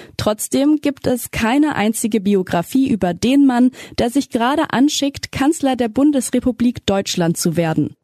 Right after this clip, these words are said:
Warum nicht? Weil ein solches Buch schlicht zu langweilig wäre oder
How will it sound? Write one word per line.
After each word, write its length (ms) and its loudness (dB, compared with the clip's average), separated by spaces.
Warum 340 2
nicht? 400 -4
Weil 120 0
ein 180 2
solches 400 -2
Buch 260 0
schlicht 400 -2
zu 120 -2
langweilig 760 2
wäre 440 0
oder 400 2